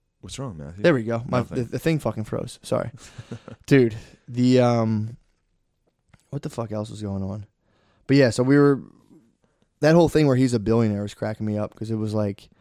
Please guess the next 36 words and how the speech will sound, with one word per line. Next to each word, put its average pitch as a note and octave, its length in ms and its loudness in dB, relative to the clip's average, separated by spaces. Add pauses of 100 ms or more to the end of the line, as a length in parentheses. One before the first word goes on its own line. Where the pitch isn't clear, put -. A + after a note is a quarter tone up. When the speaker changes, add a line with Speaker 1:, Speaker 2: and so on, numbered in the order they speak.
(300)
Speaker 2:
I - 40 -6
think D#3+ 160 4
people D#3 220 2
were C3+ 140 4
complaining A#2+ 520 0
about G2+ 180 -4
the G2+ 60 -10
fact G#2+ 360 -8
that G#2 120 -4
it G#2 80 -2
was G#2+ 180 -6
like, G2+ 460 -8 (1200)
I A#2+ 80 -10
guess, B2 160 2
like, B2+ 140 2
the A#2+ 80 0
social A2+ 460 0
aspects A#2+ 380 0
of A#2+ 120 2
it. A2+ 60 2
It A2 40 2
made B2+ 240 4
peop-, C3+ 180 4
it C#3+ 60 -2
made, D3 180 6
like, C3 180 4
communism A#2 640 -2
look G#2+ 160 -4
bad. G#2+ 220 -2
They're A#2 80 0
like, A2 120 -4
"That's - 260 0
not C3 120 -4
what A2 120 -14
we A2 120 -14
do." G#2+ 280 -12